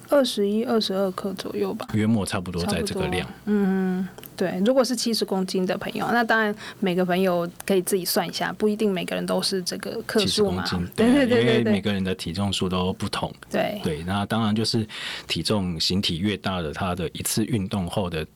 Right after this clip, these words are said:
Speaker 2: 蛋白质的摄取量就相对的会再提高一些。
Speaker 1: 对，就可以多吃一点，
Speaker 2: 对。
Speaker 1: 反正你身体去需要嘛，对。
Speaker 2: 对，对，对。
Speaker 1: 嗯。
Speaker 2: 那我们假设刚刚算出来是大概二十一克的蛋白质嘛，对不对？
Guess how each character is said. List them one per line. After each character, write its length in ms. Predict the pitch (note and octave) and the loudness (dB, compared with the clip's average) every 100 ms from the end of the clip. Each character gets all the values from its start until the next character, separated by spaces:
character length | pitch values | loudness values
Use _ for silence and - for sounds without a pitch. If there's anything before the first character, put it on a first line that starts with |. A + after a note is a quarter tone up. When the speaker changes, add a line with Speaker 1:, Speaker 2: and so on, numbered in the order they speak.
| _ - | _ -4
Speaker 2:
蛋 80 | F3+ | -2
白 100 | D#3+ | -2
质 140 | - | -2
的 80 | D#3 | -2
摄 220 | - - | -2 -2
取 140 | - D#3 | -4 -4
量 200 | E2+ D#3 | -4 -2
就 100 | - | -2
相 300 | - B2 A#2+ | 0 0 0
对 140 | G#2 | -2
的 120 | E2+ | -2
会 240 | - E2 D2+ | -2 -2 -2
再 160 | E2 D#2+ | -4 -4
提 180 | - | -6
高 180 | - - | -6 -4
一 40 | E2+ | -2
些。 340 | - - - - | -2 -4 -8 -6
Speaker 1:
对， 220 | G3 F#3 F#3 | -4 -4 -2
就 80 | G3+ | 0
可 100 | F#3+ | 0
以 40 | |
多 140 | F#3+ | 0
吃 200 | G3 - | 0 0
一 40 | F3+ | 0
点， 220 | F3+ F3+ G3 - | -2 -8 -10 -4
Speaker 2:
对。 120 | G3 | -2
Speaker 1:
反 80 | G3 | 0
正 120 | A#3 | -2
你 60 | F#3 | 0
身 180 | G#3 | 4
体 120 | G#3+ F#3+ | 4 2
去 160 | - | -4
需 260 | F3+ - G#3 | -4 0 2
要 180 | G3+ F#3 | 2 0
嘛， 220 | G3 - - | -6 -8 -4
对。 120 | - | -2
Speaker 2:
对， 160 | F2+ F2 | 0 0
对， 140 | E2+ | -2
对。 300 | - D2+ - G3+ | -2 -4 -4 -2
Speaker 1:
嗯。 180 | F#3+ | 0
Speaker 2:
那 140 | C#3 C3 | 2 2
我 20 | |
们 160 | F2 F2+ | 0 -2
假 200 | E2+ D#2 | -2 0
设 120 | B2+ | 0
刚 160 | A#2+ | 2
刚 180 | B2+ A#2+ | 2 2
算 200 | A#2 A#2+ | 2 0
出 120 | G#2+ G#2 | 0 0
来 100 | F2+ | -2
是 160 | G2+ | -2
大 140 | F#2 G2 | -2 -2
概 360 | F#2+ F#2+ F#2+ - | 0 0 -2 -2
二 140 | B2 | -2
十 180 | - - | 0 -2
一 160 | - F#2+ | -6 -4
克 180 | - | -4
的 140 | F2+ D#2+ | -4 -4
蛋 160 | F2+ | -4
白 140 | E2 D#2 | -4 -4
质 180 | - - | -4 -4
嘛， 140 | - | -6
对 80 | - | -6
不 60 | C#3+ | -6
对？ 200 | - | -6